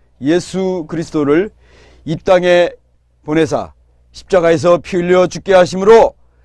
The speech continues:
인간의 죄 문제를 해결해 놓으셨습니다. 이제 누구든지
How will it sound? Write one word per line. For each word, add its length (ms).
인간의 460
죄 260
문제를 600
해결해 460
놓으셨습니다. 760
이제 260
누구든지 640